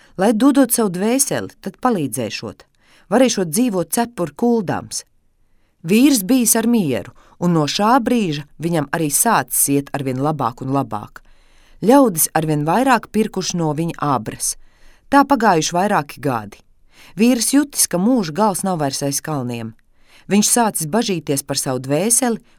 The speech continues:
ko pārdevis velnam. Beidzot nolēmis velnu piekrāpt un sācis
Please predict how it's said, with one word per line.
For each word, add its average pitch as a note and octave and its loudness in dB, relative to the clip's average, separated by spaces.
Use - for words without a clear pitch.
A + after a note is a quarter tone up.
ko G3 -4
pārdevis F3 0
velnam. F3 -2
Beidzot A3 6
nolēmis F#3+ 2
velnu G#3 2
piekrāpt C#3+ -2
un F3 -4
sācis A#3 -2